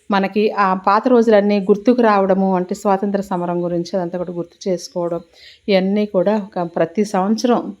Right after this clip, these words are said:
ఇలా జరుపుకోవడం, ఆ గుండె నిండా ఆ దేశభక్తిని నింపుకొని మళ్ళీ మనం మళ్ళీ ఆగస్టు పదిహేను కోసం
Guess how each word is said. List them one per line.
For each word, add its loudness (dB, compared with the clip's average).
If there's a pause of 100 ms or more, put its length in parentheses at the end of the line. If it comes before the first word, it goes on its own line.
ఇలా 2
జరుపుకోవడం, 2 (480)
ఆ 0
గుండె 4
నిండా 6
ఆ 2
దేశభక్తిని 2
నింపుకొని 0
మళ్ళీ 0
మనం 0
మళ్ళీ 2
ఆగస్టు 0 (100)
పదిహేను 0
కోసం -4